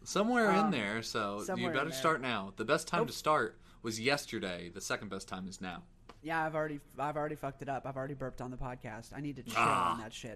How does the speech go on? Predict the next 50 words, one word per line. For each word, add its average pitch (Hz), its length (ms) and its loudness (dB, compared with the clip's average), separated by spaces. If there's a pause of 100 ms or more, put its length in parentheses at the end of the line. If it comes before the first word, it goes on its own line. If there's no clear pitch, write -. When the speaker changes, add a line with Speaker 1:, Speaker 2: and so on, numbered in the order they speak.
Speaker 2:
It's, - 80 -14
Speaker 1:
twenty 175 180 6
twenty-one 180 420 6
Speaker 2:
it's 147 60 0
Speaker 1:
ruined. 127 440 8
We'll 131 120 6
try 202 280 12
again 185 200 8
next 151 320 0
year. 90 180 -4 (580)
Speaker 2:
Uh, - 60 8
yeah, 208 360 10 (160)
for 254 160 10
twenty 302 240 2
twenty-one, 240 540 6
I'll 190 100 8
be 180 100 0
burping 165 360 0
on 156 80 -4
the 156 60 -6
podcast, 143 520 -4
but 139 80 -6
next 180 380 0
year, 170 160 2
that's 160 200 -2
my 151 120 -2
next, 156 340 -4
that's 190 220 2
next 147 260 -2
year's 156 220 -4
New 147 80 -2
Year's 143 200 -4
resolution, 131 540 -8
is 123 140 -10
I'll 123 140 -6
be, 117 100 -14 (400)
be 143 240 -4
not 147 340 0
burping 131 300 -4
on 120 80 -8
the 123 80 -12
podcast. - 640 -10 (520)
So, - 80 -20
sorry, 190 300 2
guys, 156 200 0
you're 160 60 -2
gonna 160 60 2
have 151 80 -2
to 147 80 0
wait. 117 220 -2